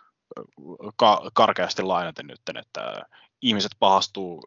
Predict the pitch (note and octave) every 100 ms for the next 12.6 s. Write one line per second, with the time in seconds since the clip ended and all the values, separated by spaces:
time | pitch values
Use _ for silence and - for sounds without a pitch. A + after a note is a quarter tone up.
0 | - G#2 F#2 F#2+ F2+ E2+ F2+ E2+ E2+ -
1 | F2 F2 F#2 F2+ E2+ - C#2+ - F2+ D2
2 | - - - _ G2+ F#2 G2 A2+ G#2+ C3+
3 | A#2 - F#2+ F#2 F2+ F2+ _ _ G2 -
4 | - F#2+ F2+ - F2 F#2 F2+ - F2 E2
5 | - - - - - - E3 E3 E3+ D#3+
6 | - F3+ - A3 E3+ - A#2+ G#2+ A#2 -
7 | B2+ C3 B2 A2 G#2 G2+ G#2+ G#2+ G#2+ C3
8 | A#2 G2 F2+ - - - F2+ - G2+ F2+
9 | - G#2+ G2 - F#2 - - - A#2 B2
10 | A2+ G#2+ G#2 F#2+ G#2 G2 F#2 F#2 G2 F#2+
11 | F#2+ G#2 F#2+ F2+ E2 E2 E2+ F2+ F#2 F2
12 | - - E2+ E2+ F2+